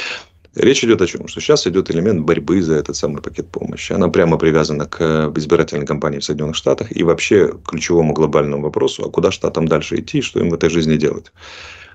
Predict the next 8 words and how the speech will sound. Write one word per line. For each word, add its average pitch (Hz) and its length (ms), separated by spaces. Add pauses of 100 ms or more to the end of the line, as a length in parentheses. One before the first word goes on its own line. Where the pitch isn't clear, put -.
(280)
Потому 82 300
что, - 180
м, 80 880
э, - 580
вообще - 300
ра-, 82 180 (520)
Распасовка 90 560
какая? - 500